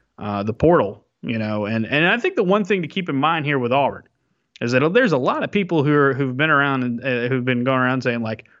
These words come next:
"Why are they losing so much? Why are they losing so much?" Keep in mind that the guys that they've lost, none of them right off the bat, except for Sharif Cooper to the N B A, and Je-, but any of the guys they went into the portal,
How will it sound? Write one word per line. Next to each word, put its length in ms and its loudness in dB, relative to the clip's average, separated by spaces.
"Why 120 -8
are 40 0
they 120 4
losing 300 4
so 140 0
much? 200 0
Why 140 2
are 80 2
they 80 0
losing 300 2
so 160 -4
much?" 340 -4
Keep 220 4
in 140 4
mind 320 4
that 80 -2
the 80 0
guys 340 0
that 100 -4
they've 180 0
lost, 600 -4
none 320 0
of 180 -2
them 380 -4
right 280 2
off 180 0
the 80 -2
bat, 260 0
except 280 -8
for 80 -12
Sharif 440 -6
Cooper 480 -2
to 100 -8
the 140 -6
N 100 -6
B 140 -8
A, 280 -10
and 140 -4
Je-, 140 2
but 180 2
any 200 4
of 40 0
the 60 0
guys 200 2
they 140 2
went 220 -4
into 140 -6
the 100 -8
portal, 420 -2